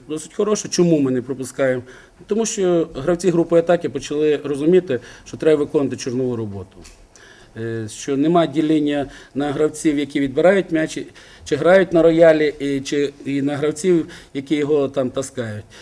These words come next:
Е, справа в тому, що тільки колективна і командна гра дасть, е, можливість, е, команді здобувати більшу кількість очок.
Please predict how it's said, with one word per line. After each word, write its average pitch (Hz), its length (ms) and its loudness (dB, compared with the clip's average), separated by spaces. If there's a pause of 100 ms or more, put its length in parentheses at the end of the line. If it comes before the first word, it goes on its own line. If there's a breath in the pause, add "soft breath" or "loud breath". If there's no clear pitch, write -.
(260 loud breath)
Е, 113 160 -10
справа 156 840 2
в 131 160 -10
тому, 190 300 -2
що 156 140 -8
тільки 156 260 -4
колективна 160 720 0
і 120 80 -14
командна 143 560 -2
гра 220 260 6
дасть, 156 460 -2
е, 131 280 -4 (420 loud breath)
можливість, 143 720 -2
е, 127 380 -4
команді 147 400 0 (200)
здобувати 127 560 -4
більшу 120 360 -8
кількість 113 440 -12
очок. 82 320 -16